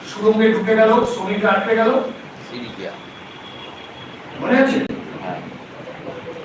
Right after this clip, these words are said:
Speaker 1: এই ব্ল্যাকলিস্টেড কোম্পানি,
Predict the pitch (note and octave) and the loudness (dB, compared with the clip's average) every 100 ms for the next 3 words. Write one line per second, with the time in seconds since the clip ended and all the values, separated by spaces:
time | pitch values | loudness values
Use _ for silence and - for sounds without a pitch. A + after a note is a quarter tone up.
0 | - - - - - - - - - - | -14 -14 -16 -16 -16 -16 -14 -14 -14 -16
1 | - - - - - - - - - E3+ | -16 -16 -16 -16 -16 -16 -16 -16 -4 0
2 | E3 D#3+ E3+ F#3+ A3 G#3+ G#3 G#3 G3 F#3 | 2 4 4 4 6 6 6 4 4 2
3 | - - | 4 0